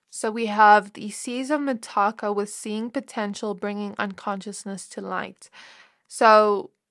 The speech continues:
Mintakan energy, when we look at starseed energy, um, it is a planet full of love. It is a planet full of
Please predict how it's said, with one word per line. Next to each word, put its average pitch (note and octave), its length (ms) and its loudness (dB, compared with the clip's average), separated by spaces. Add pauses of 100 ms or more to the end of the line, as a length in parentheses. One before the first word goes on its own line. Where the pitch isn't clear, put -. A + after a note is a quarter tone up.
(440)
Mintakan C4 800 2
energy, G#3+ 800 -6 (320)
when A3 180 -4
we G#3+ 100 -2
look G#3 300 -6
at A3 180 -4
starseed G#3 640 -6
energy, G3 640 -10 (560)
um, G3+ 460 4
it G#3+ 100 -2
is A3+ 220 0
a G#3+ 80 -2
planet B3 640 -4
full A3 500 -4
of G3 400 0
love. F#3+ 640 0
It - 140 -8
is G#3 180 -4
a G3 80 -4
planet A#3 580 -4
full G#3 400 -8
of F#3+ 400 2